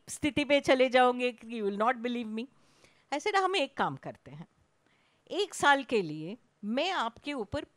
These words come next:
पूरा भरोसा रखने के लिए तैयार हूँ। I'm going to ask you nothing। I'm just going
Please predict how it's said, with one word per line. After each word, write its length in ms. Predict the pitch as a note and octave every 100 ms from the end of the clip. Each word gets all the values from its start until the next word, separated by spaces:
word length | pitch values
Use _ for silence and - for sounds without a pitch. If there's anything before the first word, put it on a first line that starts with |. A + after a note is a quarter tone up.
| -
पूरा 280 | D#4+ D4+ C#4
भरोसा 420 | G#3+ G#3 G3+ G#3
रखने 340 | F#3 - F3
के 140 | D#3+ F3
लिए 160 | A3
तैयार 440 | D#4+ A3 D#3+ C#3+ C#3+
हूँ। 200 | D3 C#3+ _ _ -
I'm 120 | C4+
going 140 | D4 D4+
to 80 |
ask 260 | B3+ B3 -
you 80 | C#4+
nothing। 520 | G3 D#3 F#3 - G3 C3+ - _ -
I'm 240 | C#4 F4 G#3 -
just 340 | C#4 C4+ -
going 180 | A#3 A#3